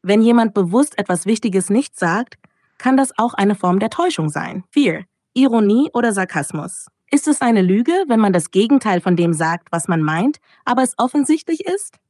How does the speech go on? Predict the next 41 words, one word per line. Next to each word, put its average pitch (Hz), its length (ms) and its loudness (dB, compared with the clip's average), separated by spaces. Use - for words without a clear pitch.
Wenn 214 200 2
du 254 80 4
mich 254 220 2
testen 202 400 -2
willst, 185 460 -4
ob 247 160 -2
ich 277 120 -2
lügen 302 280 2
kann. 165 400 -6
Nein, 196 500 -2
das - 200 -6
kann 359 160 0
ich 339 120 -2
nicht, - 380 -6
weil 165 160 -2
ich 170 80 -6
keine 240 240 -4
Absicht 185 400 -8
habe. 147 340 -6
Aber 240 220 0
Fehler 277 540 -2
oder 214 260 -2
Ungenauigkeiten 185 1000 0
kann 196 220 -2
es 196 160 -8
geben. 160 360 -8
Und 196 140 0
dann 196 120 2
ist 233 140 -4
die 302 100 2
Frage, 170 520 -4
ist 233 180 -2
eine 190 180 2
falsche 302 480 -2
Antwort 220 460 -2
ohne 277 300 2
böse 226 380 0
Absicht 240 520 -4
schon 185 180 0
eine 165 200 0
Lüge? 160 380 -2